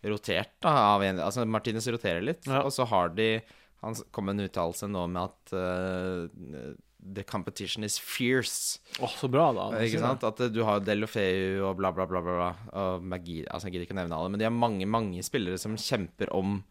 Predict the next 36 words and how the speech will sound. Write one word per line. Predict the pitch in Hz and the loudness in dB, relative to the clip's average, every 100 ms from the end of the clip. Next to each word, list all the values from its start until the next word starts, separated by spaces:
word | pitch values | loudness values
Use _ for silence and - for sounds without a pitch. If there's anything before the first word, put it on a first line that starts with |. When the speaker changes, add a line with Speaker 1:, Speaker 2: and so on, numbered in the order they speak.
| _ _ _ _ - | _ _ _ _ -2
Speaker 1:
plassene. | 127 - 113 151 - _ - - - | -2 0 0 0 -2 _ -20 -14 -8
Så | - 117 117 - 113 | 0 2 2 -2 -6
det | 107 107 101 - | 2 4 4 2
å, | 113 - _ - | 0 -2 _ -12
det | 113 113 | -4 -2
blir | 110 | 0
så | 107 131 | 0 0
stor | - 113 135 | -2 2 2
sjanse | 156 110 95 - | 2 0 -4 0
da, | 180 147 | 0 0
for | - | 0
du, | 127 127 95 - | 2 2 0 -6
når | 110 117 | 0 2
du | 127 127 - | 4 2 0
kan | - 110 113 | -2 0 0
hente | 123 104 - 101 | 0 -2 -4 -8
en | |
spiller | - 110 95 95 | -2 0 2 0
som | 104 | 0
du | 104 | -2
vet | 95 92 98 | 2 2 2
spiller, | - 95 85 127 139 - - - _ | -2 -6 0 2 2 -4 -20 -20 _
som | - 117 | -10 -4
kanskje | 104 104 | -2 0
ikke | 117 | 0
har | 104 | 0
like | - | 0
gode | 104 98 | 0 0
fixtures, | - - 156 135 | -2 -2 -2 -2
men | 104 | -4
som | 101 | -4
spiller | 98 87 87 | -6 -6 -4
for | |
et | 98 | -4
bedre | 90 90 90 | -2 -2 2
lag | 107 139 131 | 2 2 0